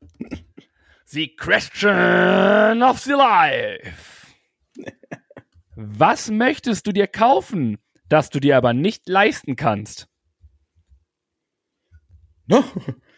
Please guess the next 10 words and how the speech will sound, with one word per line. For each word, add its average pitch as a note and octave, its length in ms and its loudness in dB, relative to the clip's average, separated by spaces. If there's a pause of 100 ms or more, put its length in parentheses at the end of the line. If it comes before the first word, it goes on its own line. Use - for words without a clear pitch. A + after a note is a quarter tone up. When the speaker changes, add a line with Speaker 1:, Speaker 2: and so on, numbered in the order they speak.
(360)
Speaker 2:
Was A2+ 280 2
möchtest C#3+ 320 -2
du - 40 -4
dir - 100 0
kaufen? - 360 0
Eine G#2 120 2
Immobilie. G#2+ 600 2 (2250)
Speaker 1:
Sehr C3+ 220 4
Speaker 2:
Ja. - 100 6
Speaker 1:
gut. - 260 0